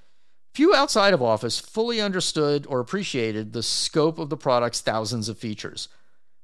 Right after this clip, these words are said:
The prevailing view was neither could anyone, nor did anyone care about all of those features.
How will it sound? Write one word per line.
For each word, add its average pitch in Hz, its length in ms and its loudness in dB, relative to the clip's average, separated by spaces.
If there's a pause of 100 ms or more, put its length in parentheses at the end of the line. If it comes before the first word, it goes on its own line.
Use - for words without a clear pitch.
The 175 60 -2
prevailing 233 520 2
view 156 280 2
was 131 320 -2 (300)
neither 320 300 0
could 247 180 -4
anyone, 165 500 -2 (120)
nor 240 180 2
did 247 120 2
anyone 262 340 0
care 285 400 -2
about 135 180 4
all 117 140 2
of 104 80 -4
those 104 180 -4
features. 87 480 -8